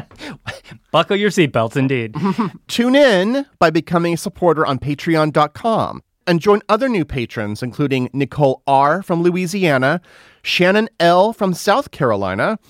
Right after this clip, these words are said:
Speaker 2: Maverick S. from Ohio, and additional patrons Amanda R., Julie J.,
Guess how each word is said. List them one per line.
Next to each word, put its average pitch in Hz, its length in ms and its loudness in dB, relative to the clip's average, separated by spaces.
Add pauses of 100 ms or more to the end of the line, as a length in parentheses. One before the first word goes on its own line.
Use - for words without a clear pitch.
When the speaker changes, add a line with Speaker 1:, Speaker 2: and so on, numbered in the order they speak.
(240)
Speaker 2:
Maverick 180 640 0
S. 190 340 0
from 160 200 0
Ohio, 180 600 0
and 160 140 -2
additional 202 480 0
patrons 185 600 -2
Amanda 151 480 0
R., 156 400 2
Julie 160 380 -2
J., 143 480 0